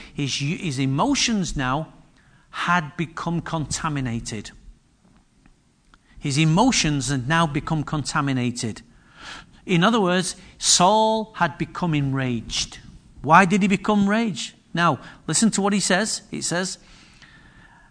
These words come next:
"Saul kept a jealous eye on David." Why?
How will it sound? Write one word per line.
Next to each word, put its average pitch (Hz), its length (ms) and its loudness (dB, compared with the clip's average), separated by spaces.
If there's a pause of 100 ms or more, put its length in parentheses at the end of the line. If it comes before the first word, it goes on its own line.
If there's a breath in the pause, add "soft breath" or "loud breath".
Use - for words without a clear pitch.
(120)
"Saul 214 1000 4
kept - 440 6 (120)
a 156 120 -4
jealous 170 680 0 (100)
eye 127 580 4 (420)
on 131 220 -2
David." 120 400 -2
Why? 143 340 -2